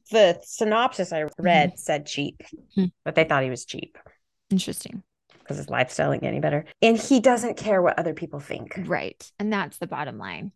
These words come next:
Speaker 2: Yeah.
Speaker 1: So Boldwood is, like, an emotional wreck. He secludes himself, neglects his crops. And then you've got Gabriel, who's, like, steady, and he's, like, steadily climbing the ladder.
Speaker 2: Mm-hmm. And he's on top of things. They give him a horse and he is covering,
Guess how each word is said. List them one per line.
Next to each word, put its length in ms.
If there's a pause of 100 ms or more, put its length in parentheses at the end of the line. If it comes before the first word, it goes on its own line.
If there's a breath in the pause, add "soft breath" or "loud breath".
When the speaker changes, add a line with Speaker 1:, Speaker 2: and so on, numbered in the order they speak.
Speaker 2:
Yeah. 80
Speaker 1:
So 580
Boldwood 760
is, 180
like, 180
an 120
emotional 580
wreck. 440
He 140
secludes 500
himself, 800 (240)
neglects 440
his 120
crops. 640
And 140
then 140
you've 120
got 200
Gabriel, 520
who's, 220
like, 220
steady, 640
and 140
he's, 100
like, 160
steadily 540
climbing 500
the 80
ladder. 640
Speaker 2:
Mm-hmm. 200 (420)
And 140
he's 140
on 120
top 240
of 80
things. 240
They 120
give 180
him 120
a 120
horse 260
and 180
he 240
is 140
covering, 500